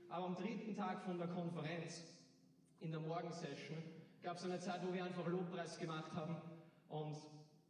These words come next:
ich habe mich einfach ausgestreckt nach Gott. Ich habe irgendwie diese Einladung vom Heiligen Geist gespürt, werd jetzt einfach still und bet mich an. Und ich bin still geworden und ich habe meine Hände einfach hochgehoben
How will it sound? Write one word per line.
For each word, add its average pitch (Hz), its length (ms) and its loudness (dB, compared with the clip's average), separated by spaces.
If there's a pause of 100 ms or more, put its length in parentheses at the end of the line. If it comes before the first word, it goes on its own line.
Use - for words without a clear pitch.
(280)
ich 196 120 0
habe 202 100 2
mich 208 100 -2
einfach 202 200 2
ausgestreckt 170 600 0
nach 160 160 0
Gott. 170 220 2
Ich 170 80 0
habe 175 100 2
irgendwie 180 220 2
diese 175 220 2 (200)
Einladung 180 460 2
vom 165 180 0
Heiligen 156 300 -2
Geist 151 280 -2
gespürt, 175 380 0 (880)
werd 170 160 2
jetzt 196 140 0
einfach 190 260 0
still - 420 0 (760)
und 156 180 -4
bet 170 240 0
mich 143 180 0
an. 127 160 -4 (300)
Und 151 240 -2
ich 170 140 -2
bin 175 120 2
still 185 220 2
geworden 165 280 2
und 147 100 0
ich 165 80 0
habe 160 100 0
meine 160 140 0
Hände 170 200 2
einfach 165 240 0
hochgehoben 170 640 2